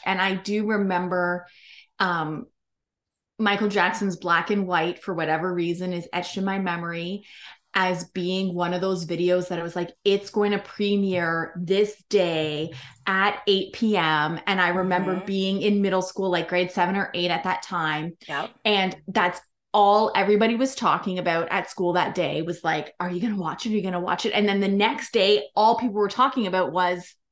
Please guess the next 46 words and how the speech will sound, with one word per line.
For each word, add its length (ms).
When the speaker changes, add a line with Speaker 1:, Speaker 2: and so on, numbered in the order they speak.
Speaker 1:
the 100
music 340
video. 380
Speaker 2:
Well, 180
yeah, 220
and 100
I 60
imagine 380
if 180
you 80
didn't, 720
um, 340
like, 220
have 320
cable, 640
then 140
you 160
had 240
to, 80
like, 420
be 160
at 80
the 60
friend's 320
house 200
who 120
did, 500
or 160
are 60
you 100
gonna 180
tape, 280
will 60
you 100
tape 280
it, 120
like, 160
record 460
it 140
Speaker 1:
Yeah. 120
Speaker 2:
on 80
a 60
V 220
H 200
S 240
for 200